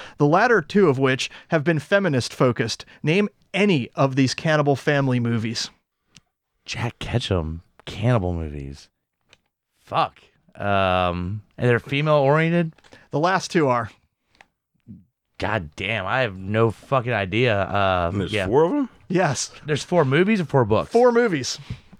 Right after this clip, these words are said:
Speaker 1: out of three books.
Speaker 2: <sighs>
Speaker 3: Holy fuck. I, uh, it's gonna, I feel like I should know this and it's gonna kick my ass.
Speaker 1: I'm gonna toss out a hint. Lucky McKee helped collaborate on it, as did, uh,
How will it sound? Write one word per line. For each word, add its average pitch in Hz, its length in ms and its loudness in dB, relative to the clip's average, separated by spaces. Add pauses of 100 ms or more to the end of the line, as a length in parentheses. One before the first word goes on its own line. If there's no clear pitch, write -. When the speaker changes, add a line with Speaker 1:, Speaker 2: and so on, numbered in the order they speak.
Speaker 1:
out 160 180 2
of 151 120 0
three 202 280 2
books. 139 360 -2 (760)
Speaker 2:
<sighs> - 40 -8 (800)
Speaker 3:
Holy 151 360 -6
fuck. - 540 -6 (480)
I, 110 140 -4
uh, 107 380 -2 (640)
it's 90 180 -12
gonna, 127 200 2
I 104 80 -2
feel 160 180 0
like 165 160 2 (500)
I 113 80 0
should 147 180 0
know 143 140 4
this 135 200 2
and 117 80 -2
it's - 60 -8
gonna 110 140 0
kick - 200 -6
my 98 180 0
ass. 87 320 -4
Speaker 1:
I'm 160 60 -4
gonna 156 80 0
toss 202 300 0
out 190 180 0
a 165 40 -2
hint. 147 280 -2
Lucky 156 380 0
McKee 165 460 2
helped 139 280 -2
collaborate 135 640 0
on 123 200 -2
it, 120 240 -6
as 143 360 -4
did, 123 360 0
uh, 120 320 0